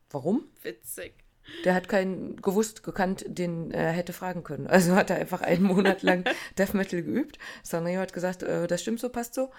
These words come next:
Speaker 1: kannst du machen.“ Und deswegen macht er die tatsächlich selber, die Sachen. Und auch die Frau von Agretzko, da hat er einfach seine Frau gefragt, ähm, also die Stimme, und die haben auch gesagt, „Die ist niedlich, die kann bleiben.“
Speaker 2: Cool. <laughs>
Speaker 1: Also so geht's anscheinend auch noch.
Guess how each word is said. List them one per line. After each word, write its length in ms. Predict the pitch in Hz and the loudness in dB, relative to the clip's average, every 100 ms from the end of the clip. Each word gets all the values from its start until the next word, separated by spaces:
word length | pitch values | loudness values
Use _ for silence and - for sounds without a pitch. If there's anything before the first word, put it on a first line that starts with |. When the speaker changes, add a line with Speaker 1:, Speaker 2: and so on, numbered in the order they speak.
| - - | -20 -4
Speaker 1:
kannst 240 | 175 170 | -4 -2
du 60 | 165 | -6
machen.“ 340 | 139 135 131 _ - | -6 -8 -16 _ -10
Und 120 | 156 | -8
deswegen 320 | 147 160 160 | -6 -6 -6
macht 180 | 156 160 | -6 -8
er 60 | 165 | -10
die 140 | 170 | -8
tatsächlich 500 | 170 165 170 170 160 | -8 -8 -10 -10 -8
selber, 260 | 165 175 214 | -6 -6 -6
die 140 | 208 | -8
Sachen. 320 | 208 214 220 - - - - - | -8 -8 -12 -14 -20 -20 -20 -2
Und 340 | 175 175 - | 0 0 -2
auch 220 | 160 165 | -4 -4
die 200 | - 160 | -6 -10
Frau 280 | - 165 208 | -6 -4 -4
von 240 | 226 196 | -4 -8
Agretzko, 600 | 160 160 170 170 - 220 208 | -6 -6 -6 -8 -8 -6 -4
da 140 | 175 | -4
hat 100 | 170 | -4
er 80 | 156 | -6
einfach 140 | 160 | -6
seine 220 | 156 151 | -10 -10
Frau 200 | 143 170 | -4 -2
gefragt, 460 | 202 233 247 285 - - - - - | -2 -6 -4 -4 -6 -16 -16 -18 -4
ähm, 320 | 160 156 156 - | 0 0 0 -4
also 200 | 151 151 | -6 -6
die 100 | 165 | -10
Stimme, 400 | - 190 220 202 | -6 -4 -4 -4
und 340 | 180 180 - 320 | -4 -4 -8 -10
die 160 | - | -6
haben 100 | 175 | -6
auch 120 | - | -6
gesagt, 260 | - 190 185 | -8 -12 -10
„Die 80 | 175 | -10
ist 100 | 180 | -6
niedlich, 340 | 190 190 185 | -6 -6 -8
die 100 | 185 | -8
kann 180 | 175 165 | -8 -8
bleiben.“ 340 | 143 127 127 - _ _ _ _ _ _ _ - | -8 -8 -10 -14 _ _ _ _ _ _ _ -14
Speaker 2:
Cool. 140 | 180 - _ _ _ | -14 -14 _ _ _
<laughs> 60 | 208 - 240 _ 339 - | -16 -14 -14 _ -12 0
Speaker 1:
Also 240 | 165 170 | 0 0
so 160 | 160 185 | -6 -8
geht's 240 | 185 185 | -8 -8
anscheinend 420 | - - - 160 - | -6 -6 -6 -6 -6
auch 160 | 123 | -8
noch. 220 | 120 - | -8 -12